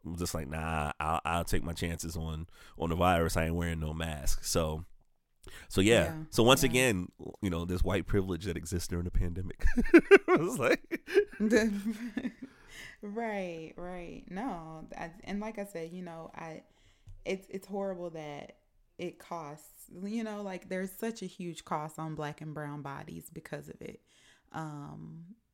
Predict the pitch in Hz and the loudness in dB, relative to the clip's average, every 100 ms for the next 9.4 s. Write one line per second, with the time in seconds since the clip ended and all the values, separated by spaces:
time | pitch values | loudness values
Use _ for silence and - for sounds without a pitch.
0 | _ - - 185 175 156 151 147 156 151 | _ -20 -10 -6 -4 -4 -8 -12 -14 -18
1 | _ _ _ _ _ - 147 - 175 - | _ _ _ _ _ -8 -6 -6 -10 -14
2 | - 214 233 170 160 - 160 - _ _ | -4 -2 -2 -4 -10 -8 -12 -16 _ _
3 | _ _ _ _ _ _ _ _ _ _ | _ _ _ _ _ _ _ _ _ _
4 | _ _ _ _ - _ _ 95 101 - | _ _ _ _ -20 _ _ -6 -6 -6
5 | _ _ - - - - 120 120 - - | _ _ -20 -14 -12 -4 0 0 -2 -12
6 | 92 - 85 - 98 - 104 87 82 80 | -12 -10 -8 -4 -4 -6 -6 -6 -6 -8
7 | 85 85 85 95 80 - 85 82 80 82 | -8 -8 -10 -8 -6 -6 -6 -8 -8 -8
8 | 82 92 - 82 90 - 87 - 85 85 | -8 -8 -10 -8 -6 -6 -10 -8 -8 -8
9 | 82 82 87 87 | -8 -6 -4 -4